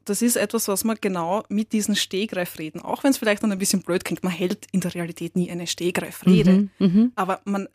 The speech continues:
Speaker 1: redet tagtäglich aus dem Stegreif.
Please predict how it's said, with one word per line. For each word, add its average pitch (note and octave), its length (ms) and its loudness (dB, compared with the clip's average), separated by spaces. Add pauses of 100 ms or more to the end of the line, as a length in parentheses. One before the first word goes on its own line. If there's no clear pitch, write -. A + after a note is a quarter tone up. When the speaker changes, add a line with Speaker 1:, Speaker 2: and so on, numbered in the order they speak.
Speaker 1:
redet G3 460 -2 (180)
tagtäglich G3 1000 -6 (140)
aus F3 280 0
dem A#3 160 -2
Stegreif. - 840 -4